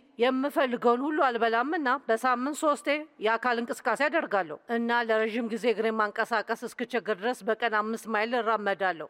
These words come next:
ስለዚህ ዲያብሎስን ለማሸነፍ ሌላ መንገድ እፈልጋለሁ። አሜን። እና አዎ፣ ምን እንዳለብኝ ማወቅ አያስፈልገኝም። የእግር እብጠት ነበረብኝና ያንን ታከምኩ እና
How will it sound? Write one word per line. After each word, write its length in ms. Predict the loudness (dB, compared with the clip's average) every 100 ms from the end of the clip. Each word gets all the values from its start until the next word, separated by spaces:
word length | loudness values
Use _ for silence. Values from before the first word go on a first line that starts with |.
| -4
ስለዚህ 440 | 2 2 2 2
ዲያብሎስን 500 | 2 4 2 2 2
ለማሸነፍ 520 | 2 2 0 0 2
ሌላ 180 | 2 2
መንገድ 260 | 2 0 0
እፈልጋለሁ። 480 | -2 -2 -6 -6 -18 _ _ _ 0
አሜን። 480 | 2 2 0 -2 -4 -10 _ -20 -20 -20 -18 -18 -18 -18 -18 -18 -18 -18 -18 -16 -16 -16 -16 -16 -16 -16 -16 -16 -16 -16 -8 -2
እና 280 | 0 2 4 4 2 -2 -14 -16 -16 -16 -18 -18 -18 -20 -20 -20 -20 -20 -20 -20 -20 -20 -20 -20 -12 2
አዎ፣ 220 | 4 4
ምን 180 | 2 0
እንዳለብኝ 540 | 2 2 2 0 0 2
ማወቅ 300 | 4 4 4
አያስፈልገኝም። 880 | 2 0 0 0 0 0 0 0 0
የእግር 300 | 2 2 0
እብጠት 300 | 2 -2 0
ነበረብኝና 520 | -2 0 0 0 0
ያንን 320 | 0 0 -2
ታከምኩ 440 | -2 -2 -2 -4 -4
እና 180 | -4